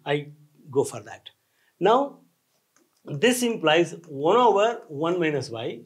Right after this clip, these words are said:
into dy is equal to dx by separating variables. So, integrating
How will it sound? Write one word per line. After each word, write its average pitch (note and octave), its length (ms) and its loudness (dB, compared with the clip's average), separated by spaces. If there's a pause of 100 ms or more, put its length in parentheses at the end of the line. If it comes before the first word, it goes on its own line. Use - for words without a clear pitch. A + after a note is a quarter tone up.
(400)
into A3 360 2
dy C3+ 520 -4 (340)
is D#3 200 -2
equal D3 320 -2
to C3 340 -12
dx B2+ 340 -6 (320)
by E3 260 2
separating E3+ 680 2
variables. G2+ 600 -10 (560)
So, - 320 2
integrating G#3 800 2